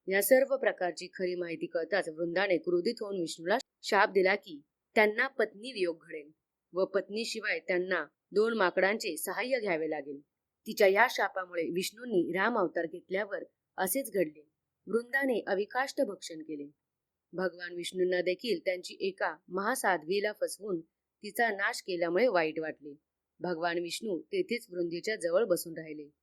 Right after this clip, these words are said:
भगवान विष्णू यांची ती अवस्था पाहून माता पार्वतीने वृंदेच्या रक्षेवर तुळस, आवळा, मालती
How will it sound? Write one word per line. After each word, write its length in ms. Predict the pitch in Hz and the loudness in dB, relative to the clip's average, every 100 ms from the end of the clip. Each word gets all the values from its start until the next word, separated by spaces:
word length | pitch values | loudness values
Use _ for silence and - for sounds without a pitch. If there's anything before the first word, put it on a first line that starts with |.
| _ _ - - | _ _ -20 -4
भगवान 440 | 208 214 254 262 208 | -2 -2 -4 -6 -6
विष्णू 400 | 196 220 196 156 | -6 -6 -4 -2
यांची 360 | 185 185 175 240 | -2 -4 -6 -12
ती 240 | 226 180 | -12 -10
अवस्था 380 | - 165 180 - | -8 -8 -6 -6
पाहून 340 | 165 175 190 170 | -4 -6 -8 -6
माता 320 | 165 160 214 | -6 -4 -6
पार्वतीने 680 | 214 170 160 160 208 175 - _ _ _ | -2 -2 -2 -8 -6 -8 -8 _ _ _
वृंदेच्या 520 | 180 196 220 233 247 | -4 0 -2 0 2
रक्षेवर 480 | 185 - - 214 165 - _ _ _ _ - | 2 -2 -6 -2 -2 -4 _ _ _ _ 0
तुळस, 280 | 202 247 - | 2 2 0
आवळा, 320 | 185 170 202 | -2 0 0
मालती 560 | 208 175 160 226 170 | 2 -2 -2 -8 -10